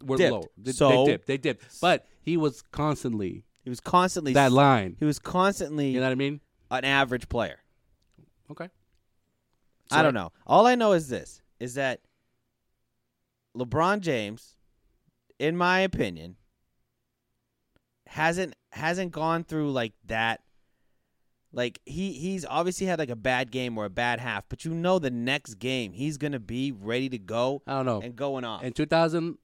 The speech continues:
Speaker 1: eleven, when they lost to Dallas, I felt like he was a no-show. That's just me.
Speaker 2: Yeah. Okay. So even if you give him one no-show, like, the same time,
Speaker 1: No, no,
Speaker 2: like
Speaker 1: but not, but not in the game. Not in, like, one or two games. I felt like the whole finals.
Speaker 2: Yeah.
Speaker 1: He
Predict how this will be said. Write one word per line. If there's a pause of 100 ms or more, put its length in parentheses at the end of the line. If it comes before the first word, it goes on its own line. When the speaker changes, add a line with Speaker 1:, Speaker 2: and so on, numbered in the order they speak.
(100)
Speaker 1:
eleven, (460)
when
they
lost
to
Dallas, (840)
I
felt
like
he
was
a
no-show. (540)
That's
just
me. (300)
Speaker 2:
Yeah. (160)
Okay.
So
even
if
you
give
him
one
no-show,
like,
the
same
time,
Speaker 1:
No,
no,
Speaker 2:
like
Speaker 1:
but
not,
but
not
in
the
game.
Not
in,
like,
one
or
two
games.
I
felt
like
the
whole
finals.
Speaker 2:
Yeah.
Speaker 1:
He